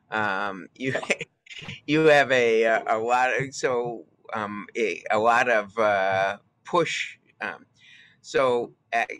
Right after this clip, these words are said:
at N I H in that era, there was a, in one room, there was a Metier scale, w-, how you measured out the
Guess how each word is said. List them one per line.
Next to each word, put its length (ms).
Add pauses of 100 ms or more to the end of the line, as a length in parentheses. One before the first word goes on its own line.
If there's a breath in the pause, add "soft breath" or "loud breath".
(120)
at 260
N 140
I 120
H 300
in 180
that 260
era, 340
there 160
was 300
a, 280
in 160
one 220
room, 380
there 120
was 240
a 540 (460)
Metier 560
scale, 600 (280)
w-, 220
how 160
you 180
measured 460
out 280
the 280